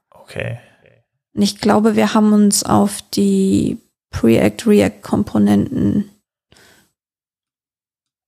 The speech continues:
Speaker 2: äh, fokussiert,
Speaker 1: Aha.
Speaker 2: wenn ich mich richtig erinnere.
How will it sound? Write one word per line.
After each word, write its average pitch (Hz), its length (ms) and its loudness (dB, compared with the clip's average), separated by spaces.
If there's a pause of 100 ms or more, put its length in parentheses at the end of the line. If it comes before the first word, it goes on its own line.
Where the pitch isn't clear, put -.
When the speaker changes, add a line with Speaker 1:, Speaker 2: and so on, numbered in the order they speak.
(400)
Speaker 2:
äh, 196 720 -2 (540)
fokussiert, - 880 -2 (360)
Speaker 1:
Aha. 107 380 -2
Speaker 2:
wenn 175 160 -2
ich 185 120 -8
mich 202 180 -4
richtig 190 320 -4
erinnere. 139 440 -8